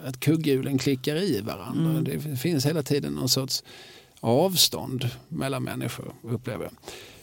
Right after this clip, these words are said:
Speaker 1: Eh, <laughs> men sen, men sen finns ju Malmö med.
Speaker 2: Mm,
Speaker 1: Och, och det,
Speaker 2: mm.
Speaker 1: det är det jag tänker att jag kommer koncentrera mig på här. För Bara ha roligt, som, som alltså är, eh, en, hennes debutroman. Den börjar ju väldigt, eh,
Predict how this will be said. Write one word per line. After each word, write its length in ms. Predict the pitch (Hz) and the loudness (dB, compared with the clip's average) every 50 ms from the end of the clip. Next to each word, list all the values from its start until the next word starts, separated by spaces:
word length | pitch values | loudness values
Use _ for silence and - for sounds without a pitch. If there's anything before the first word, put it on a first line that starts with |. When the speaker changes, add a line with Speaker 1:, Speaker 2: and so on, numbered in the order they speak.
| - - - _ - - - | -20 -20 -20 _ -18 -8 -2
Speaker 1:
Eh, 500 | - 120 127 127 120 120 120 127 127 - | 2 4 6 6 6 4 2 -2 -4 -6
<laughs> 1200 | 156 165 165 170 165 135 - - - - - - - - - 123 - - - - - - - - | -8 -8 -8 -2 0 0 0 0 0 -2 -4 -4 -2 0 2 0 0 0 -6 -10 -10 -10 0 6
men 120 | - 175 | 8 10
sen, 240 | 180 208 196 190 185 180 | 12 12 10 8 6 4
men 140 | 185 185 180 | 6 8 8
sen 100 | 165 190 | 10 10
finns 120 | 196 190 185 | 12 12 12
ju 40 | |
Malmö 320 | 202 202 196 190 175 202 202 | 12 12 10 10 8 8 6
med. 120 | 156 92 - - - - - | 6 4 0 -6 -14 -8 0
Speaker 2:
Mm, 160 | - 185 185 220 | 4 8 10 12
Speaker 1:
Och, 120 | 269 247 | 10 10
och 140 | - 147 139 | 10 6 6
det, 220 | 139 - - - 143 | 8 10 10 10 8
Speaker 2:
mm. 120 | 131 143 | 8 8
Speaker 1:
det 60 | 151 | 10
är 40 | 143 | 10
det 120 | 143 139 | 10 10
jag 140 | 135 131 127 | 8 6 6
tänker 340 | 127 127 123 117 123 117 117 123 87 127 | 6 6 4 4 2 0 -2 -2 -2 -2
att 120 | 131 123 123 | 0 0 0
jag 360 | 113 90 120 127 120 117 120 | 0 2 2 2 2 4 4
kommer 180 | - 131 131 | 6 6 8
koncentrera 460 | 127 131 139 123 135 131 135 127 117 110 | 8 8 6 8 6 6 6 4 4 2
mig 160 | 107 104 123 | -2 -2 -2
på 100 | - 123 | 0 0
här. 120 | 120 104 - - - - - - - - - | 0 -2 -4 -6 -10 -14 -14 -14 -16 -18 -2
För 120 | - - 151 | 0 4 8
Bara 300 | 143 160 160 165 151 139 | 8 10 10 10 8 8
ha 140 | 135 147 151 | 8 8 8
roligt, 440 | 151 165 175 180 160 139 135 127 | 8 8 8 8 8 6 4 4
som, 400 | - - 151 147 147 160 165 147 | 2 2 4 4 2 2 2 2
som 140 | 123 151 160 | 4 6 6
alltså 180 | 160 151 135 147 | 6 6 6 6
är, 400 | 147 139 131 127 123 120 131 131 - - - - 117 104 104 - - - - | 6 4 2 2 -2 -4 -6 -8 -12 -14 -16 -14 -12 -10 -10 -10 -12 -14 -12
eh, 840 | - 143 120 - 117 104 92 92 101 120 120 - - - - 147 135 | -10 -10 -10 -8 -10 -10 -10 -12 -12 -12 -14 -14 -16 -14 -8 -4 -4
en, 240 | 127 120 120 110 - 120 127 131 135 - - - | -2 -2 -4 -6 -8 -8 -10 -12 -14 -14 -4 2
hennes 240 | 120 120 123 113 113 | 4 4 4 4 2
debutroman. 560 | - 131 147 139 127 - 117 107 95 98 113 - - - - - - - - - _ _ - - - - _ _ - _ _ - _ _ - - - _ _ _ - - | 4 6 6 6 6 4 0 -2 -2 -4 -6 -8 -10 -14 -20 -20 -20 -20 -20 -20 _ _ -20 -20 -20 -20 _ _ -20 _ _ -20 _ _ -20 -20 -20 _ _ _ -4 -2
Den 220 | - 135 139 151 | 0 2 2 2
börjar 460 | - 127 131 151 180 180 170 131 107 120 | 4 4 4 6 6 6 6 4 4 2
ju 80 | 139 156 | 2 2
väldigt, 460 | 185 190 147 123 117 117 - - - | 2 2 2 2 0 -4 -6 -8 -6
eh, 160 | 104 104 95 | -6 -4 -6